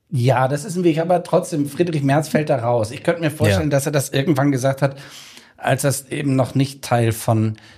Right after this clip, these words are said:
Speaker 1: irgendwie einem
Speaker 2: Der muss ja eigentlich was
Speaker 1: geplanten
Speaker 2: Sauerländisches
Speaker 1: Lebenslauf
Speaker 2: sagen.
Speaker 1: war oder
Speaker 2: Der
Speaker 1: so.
Speaker 2: muss sagen, ich trinke Warsteiner dazu und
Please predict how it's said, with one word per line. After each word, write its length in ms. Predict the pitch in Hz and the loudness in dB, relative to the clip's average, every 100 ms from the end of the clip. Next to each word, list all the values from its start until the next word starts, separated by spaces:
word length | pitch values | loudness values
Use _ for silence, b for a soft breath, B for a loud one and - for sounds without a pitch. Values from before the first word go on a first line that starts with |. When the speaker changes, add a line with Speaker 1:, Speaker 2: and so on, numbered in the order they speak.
| B - | B -6
Speaker 1:
irgendwie 680 | - 104 107 104 104 104 104 B B B B - | 0 0 2 2 2 0 -4 B B B B -10
einem 460 | - 123 110 104 - | -2 0 0 -2 -6
Speaker 2:
Der 120 | 85 | -6
muss 220 | 82 95 | -2 0
ja 100 | 95 80 | 0 0
eigentlich 220 | 90 80 | 0 0
was 140 | 123 | -2
Speaker 1:
geplanten 220 | - 113 123 87 | 0 2 0 0
Speaker 2:
Sauerländisches 260 | 117 120 117 | 0 0 0
Speaker 1:
Lebenslauf 400 | 107 - 104 95 | -2 -2 -2 -4
Speaker 2:
sagen. 120 | - 98 | -4 -4
Speaker 1:
war 40 | 98 | -2
oder 40 | |
Speaker 2:
Der 80 | 95 | 2
Speaker 1:
so. 40 | 95 | 4
Speaker 2:
muss 140 | 92 | 2
sagen, 200 | 87 87 | 0 -2
ich 100 | 85 | -2
trinke 260 | - 95 85 | -2 -2 0
Warsteiner 520 | 80 - 113 107 107 | 0 2 2 2 2
dazu 440 | 104 - 117 110 | 0 0 -2 -2
und 280 | - 92 90 | -4 -6 -6